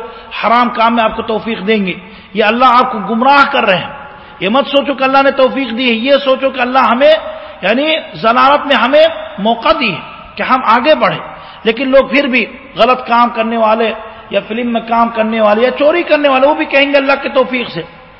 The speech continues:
ہم لوگ کے ملک میں دیکھو گے کہ چور لوگ رشوت سے پیسہ گھو-، گھر خوب بناتے ہیں، اچھا بناتے ہیں، پھر باہر لکھتے ہیں،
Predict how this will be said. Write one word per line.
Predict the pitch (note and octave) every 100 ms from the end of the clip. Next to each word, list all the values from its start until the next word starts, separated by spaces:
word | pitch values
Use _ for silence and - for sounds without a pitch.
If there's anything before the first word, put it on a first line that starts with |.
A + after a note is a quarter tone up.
| - - -
ہم | G3
لوگ | A#3+
کے | A3+ A#3
ملک | B3+ G#3+
میں | A#3
دیکھو | A#3+ A#3 C4
گے | G3 - - - - - -
کہ | G3
چور | - B3
لوگ | A#3+ B3 G3+ E3 - - - - - -
رشوت | F#3+ A3+ B3
سے | B3 A#3+
پیسہ | G#3 G3+ A3 F#3
گھو-، | F#3 - D#3+
گھر | A3 A3+
خوب | - B3
بناتے | G#3 A#3 A#3 A#3+
ہیں، | A3+
اچھا | A#3
بناتے | A3+ A#3 A3+ B3+
ہیں، | A3
پھر | A#3+
باہر | A3 A#3+ B3
لکھتے | C4 -
ہیں، | C4+